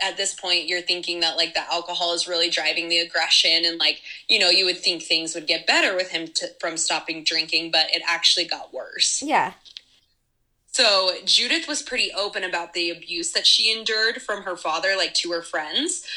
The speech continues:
Speaker 1: So she's young, you know, she's not, like, she probably thinks that this is normal and all
Speaker 2: Yeah.
Speaker 1: dads act like this. And so she, like, would tell her friends about how he would, like, throw pots and pans at her.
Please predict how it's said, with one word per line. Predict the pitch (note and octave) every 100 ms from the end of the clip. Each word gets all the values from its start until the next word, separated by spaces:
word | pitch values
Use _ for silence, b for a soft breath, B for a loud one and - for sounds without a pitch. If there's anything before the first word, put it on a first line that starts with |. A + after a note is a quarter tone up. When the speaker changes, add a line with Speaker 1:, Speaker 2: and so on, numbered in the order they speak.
| B
Speaker 1:
So | -
she's | B3+ C4+ B3 G3+
young, | G#3+ F3 F3
you | E3+
know, | E3
she's | E3+ F#3 F3+
not, | E3+ E3 - -
like, | F3 E3
she | - A3 G#3+
probably | F#3+ F3 F3 F3
thinks | F3+ E3+ -
that | E3+
this | F3+ -
is | G#3
normal | A#3 D#4 G#3+ D#3+
and | D#3+ E3
all | G#3 A#3
Speaker 2:
Yeah. | A3+
Speaker 1:
dads | - - - -
act | - -
like | - -
this. | - - - -
And | F3+
so | F3 E3+
she, | - F#3
like, | E3+ E3
would | F3+ E3+
tell | - E3
her | F3+
friends | E3+ F3 E3 E3+
about | E3+ E3+ D#3+ D#3+ - B B B
how | G3 F#3
he | - F#3
would, | F3
like, | E3+ D3+
throw | - F#3 F#3 E3+
pots | E3+ F3+ E3+ -
and | D#3 D#3
pans | D4+ D4+ C4+
at | C4 -
her. | B3+ B3 A#3 A3+ A3